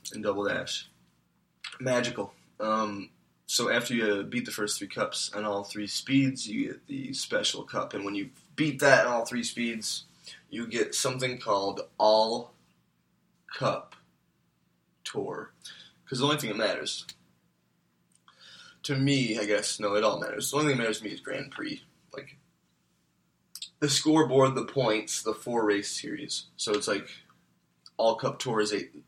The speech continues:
every race, sixteen in a row series where the points accumulate. When Olivia, when Olivia beat me the first time we did it, she had, like, a hundred fifty-four points. Uh,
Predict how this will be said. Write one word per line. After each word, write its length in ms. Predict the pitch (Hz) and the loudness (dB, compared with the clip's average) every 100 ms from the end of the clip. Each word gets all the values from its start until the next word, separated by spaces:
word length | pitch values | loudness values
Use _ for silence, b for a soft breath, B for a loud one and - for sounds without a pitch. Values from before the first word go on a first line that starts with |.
| _ _ - | _ _ 0
every 420 | 117 110 117 113 | 0 0 -2 0
race, 320 | 104 101 101 | -2 -2 -4
sixteen 800 | - - - 135 - - 120 110 | -4 -2 0 0 -2 -2 -2 -2
in 100 | 107 | 0
a 80 | 104 | 4
row 240 | 104 104 | 4 2
series 760 | 104 110 104 101 104 110 - - - | 0 0 0 0 0 2 0 0 -4
where 120 | 113 | -4
the 80 | 107 | -2
points 320 | 123 113 107 | -2 -4 -4
accumulate. 580 | 104 117 104 101 95 - B B B | -8 -6 -4 -2 -4 -6 B B B
When 120 | 110 | -2
Olivia, 300 | 107 113 104 - - | -2 -2 -4 -10 -2
when 120 | 123 | 4
Olivia 280 | 139 135 127 | 6 6 6
beat 240 | 135 139 | 4 2
me 100 | 135 | 2
the 60 | 131 | 2
first 240 | 139 135 | 2 2
time 140 | 127 | 0
we 80 | 120 | 0
did 160 | 113 113 | 0 0
it, 100 | - | 0
she 100 | 123 | -2
had, 40 | |
like, 100 | 104 | -2
a 40 | 107 | -4
hundred 280 | 110 104 104 | -4 -6 -8
fifty-four 600 | 107 - 104 - 101 95 | -10 -8 -10 -8 -8 -8
points. 580 | - 98 - - - - B B B B - | -8 -12 -12 -10 -12 -12 B B B B -14
Uh, 480 | - - - - 139 | -10 -6 -6 -4 -4